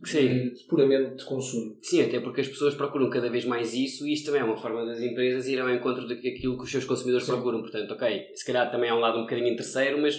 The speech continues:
Speaker 1: by the way, também, pá.
Speaker 2: O que, o que eu quero tocar é um, é um, este tema acho que é importante para todos, mas por outro lado eu gosto sempre de ser uma pessoa que também vê o lado mau da coisa.
Speaker 1: <laughs>
Speaker 2: Mas pronto, quero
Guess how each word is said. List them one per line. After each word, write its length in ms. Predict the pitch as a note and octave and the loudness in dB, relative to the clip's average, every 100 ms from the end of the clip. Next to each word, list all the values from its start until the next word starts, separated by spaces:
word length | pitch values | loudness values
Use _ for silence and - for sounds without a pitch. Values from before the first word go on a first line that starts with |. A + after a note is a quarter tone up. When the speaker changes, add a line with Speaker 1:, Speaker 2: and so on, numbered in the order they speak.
| - | -4
Speaker 1:
by 220 | B2+ B2+ | -2 0
the 80 | C3 | 0
way, 220 | C3+ C3+ | 0 -2
também, 460 | C3+ C3+ C3 B2 A#2+ | -2 -2 0 0 -4
pá. 160 | - - - _ _ - | -6 -10 -12 _ _ -8
Speaker 2:
O 140 | D3+ | -8
que, 320 | - G3 F#3+ | -4 -4 -4
o 100 | D3+ | -4
que 60 | D#3 | -2
eu 40 | |
quero 180 | G3 C#3 | 0 0
tocar 200 | - C#3 C#3 | 2 4 6
é 60 | |
um, 360 | C#3+ C#3 C3 A2+ | 6 4 -4 -4
é 60 | A#2+ | -2
um, 440 | A#2+ A#2 A#2 A#2 - _ _ _ _ | -2 -4 -12 -18 -20 _ _ _ _
este 260 | A2+ A#2 - | -12 -12 -8
tema 320 | B2+ B2 A#2 | -4 -2 -2
acho 160 | A#2 - | -4 -4
que 80 | A#2 | -2
é 80 | A#2 | -4
importante 360 | - A#2 A2+ | -4 -6 -6
para 120 | - G#2+ | -8 -2
todos, 420 | D#3+ F3+ F3 E3+ | 0 0 -2 -6
mas 200 | C#3 C#3 | -6 -6
por 120 | - D3+ | -4 -6
outro 120 | D3 | 2
lado 240 | D#3 D#3 | 4 4
eu 100 | D3 | 2
gosto 320 | C#3 C#3+ - - | 0 0 -2 -12
sempre 340 | - C#3+ C3+ | -6 -6 -6
de 60 | - | -8
ser 140 | B2+ | -8
uma 120 | C3 B2+ | -6 -8
pessoa 340 | - C#3 C3+ | -4 -2 -2
que 60 | C3+ | -4
também 580 | B2+ B2+ B2 A#2+ A#2 - _ _ | -4 -6 -6 -12 -16 -20 _ _
vê 140 | - B2+ | -6 -2
o 100 | B2 | 2
lado 240 | D3+ D#3 | 2 4
mau 160 | D#3 C#3+ | 4 6
da 120 | C#3 | 6
coisa. 320 | C3+ A2+ - - F3+ D#3 | 6 4 4 2 4 6
Speaker 1:
<laughs> 240 | D#3 - | 4 2
Speaker 2:
Mas 300 | - C3+ C3 - | 6 6 6 4
pronto, 180 | B2 | 0
quero 160 | C3 B2+ | 2 0